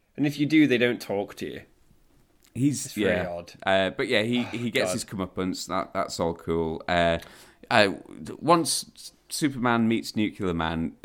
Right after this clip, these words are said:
Speaker 2: it, it is where the film, <sighs> it starts to pick up a little bit action-wise, 'cause they, they do have
Speaker 1: Yep.
Speaker 2: a, have a fight. Um, they, they basically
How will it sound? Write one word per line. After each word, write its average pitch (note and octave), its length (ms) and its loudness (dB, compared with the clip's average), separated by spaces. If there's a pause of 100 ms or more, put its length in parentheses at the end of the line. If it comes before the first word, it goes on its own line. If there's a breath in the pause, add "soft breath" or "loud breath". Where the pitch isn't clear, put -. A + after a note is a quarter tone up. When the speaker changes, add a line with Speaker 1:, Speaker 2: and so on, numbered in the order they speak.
Speaker 2:
it, F#2 240 -2
it - 120 -10 (100)
is B2+ 300 -4
where C3 120 4
the G#2 100 -2
film, G#2 500 2 (600 loud breath)
<sighs> - 920 -12
it F#2+ 100 -12
starts C3+ 380 6
to - 80 -8
pick C#3+ 280 -2
up D3+ 160 -4
a D#3 40 -2
little G#2+ 240 0
bit B2 280 -2
action-wise, C#3 840 -2
'cause A#2+ 180 -6
they, B2 160 2
they B2 140 -2
do D3 200 -4
have A#2+ 120 0
Speaker 1:
Yep. A#2+ 100 4
Speaker 2:
a, - 960 -2
have G#2+ 140 -4
a G2+ 60 0
fight. - 760 -2
Um, E2+ 760 2 (1800 loud breath)
they, A2 240 2 (320)
they C3 220 -2
basically E3+ 720 0